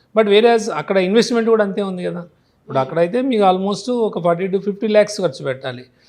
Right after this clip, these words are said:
Speaker 1: ఇక్కడైతే అంత అవసరం లేదు కదా. ఇక్కడ just మీకు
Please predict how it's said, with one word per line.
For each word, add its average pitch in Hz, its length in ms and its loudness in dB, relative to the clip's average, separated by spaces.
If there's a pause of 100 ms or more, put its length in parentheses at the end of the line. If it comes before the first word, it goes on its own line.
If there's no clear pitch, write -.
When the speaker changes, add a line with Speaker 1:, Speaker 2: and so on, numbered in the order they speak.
(180)
Speaker 1:
ఇక్కడైతే 226 380 6
అంత 208 160 -2
అవసరం 190 300 -2
లేదు 170 200 -2
కదా. 165 220 -2 (320)
ఇక్కడ 160 160 -6
just 170 260 2 (380)
మీకు 165 520 -6